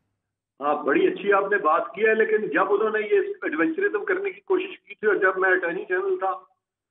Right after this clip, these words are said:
तो उस वक्त जब राजा परवेज अशरफ साहब को बुलाने की कोशिश की थी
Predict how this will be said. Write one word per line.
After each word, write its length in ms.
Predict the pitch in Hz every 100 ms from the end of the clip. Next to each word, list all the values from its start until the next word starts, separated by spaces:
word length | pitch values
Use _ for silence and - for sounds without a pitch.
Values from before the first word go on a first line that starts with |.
| -
तो 60 | 170
उस 160 | 185 180
वक्त 260 | 202 208 180
जब 160 | 180
राजा 220 | 143 160
परवेज 400 | 190 160 160 190
अशरफ 260 | 160 190 190
साहब 200 | - 190
को 100 | 196
बुलाने 300 | 185 147 175
की 80 | 185
कोशिश 360 | - 160 160 -
की 180 | 180
थी 220 | - 175